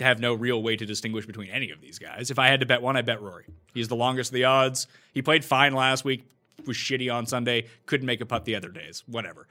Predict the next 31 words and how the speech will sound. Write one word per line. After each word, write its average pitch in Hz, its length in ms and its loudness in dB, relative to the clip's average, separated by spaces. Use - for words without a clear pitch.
It's - 80 -20
the 139 80 -8
first 147 180 2
time 139 140 4
he's 127 100 0
ever 123 140 -2
played 127 240 -4
this 117 120 -6
event. 117 240 -2
I 113 100 -4
think 117 160 -10
this 113 100 -8
sets 117 180 -6
up 113 140 -6
really 107 180 -6
well 98 200 -8
for 101 120 -14
Rory. 92 380 -18
But 139 280 6
I 139 120 6
don't 143 140 4
know 135 120 2
if 127 80 0
I 131 60 2
wanna 123 240 -2
go 120 160 0
all 120 240 0
in 160 160 0
on 117 500 0
Rory 156 360 0
here, 110 340 -4